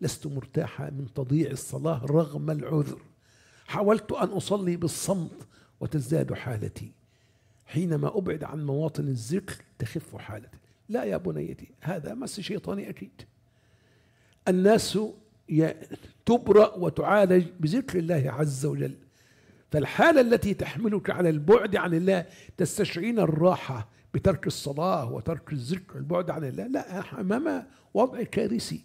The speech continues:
فهذه قضية لابد أن تلتمسي دواء لعلتك من خلال الرقاة الشرعيين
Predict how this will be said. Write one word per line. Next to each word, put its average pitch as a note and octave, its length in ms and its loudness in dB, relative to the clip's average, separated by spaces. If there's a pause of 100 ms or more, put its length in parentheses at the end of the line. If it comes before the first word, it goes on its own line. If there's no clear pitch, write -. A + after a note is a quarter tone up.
(380)
فهذه G#3 420 0
قضية F#3 560 -2 (280)
لابد E3 360 2
أن D3 140 -4
تلتمسي D3+ 480 -4
دواء D3+ 400 0
لعلتك C#3+ 800 -4
من D3+ 160 -6
خلال D3+ 360 -2
الرقاة C#3+ 640 -2 (140)
الشرعيين D3+ 840 -6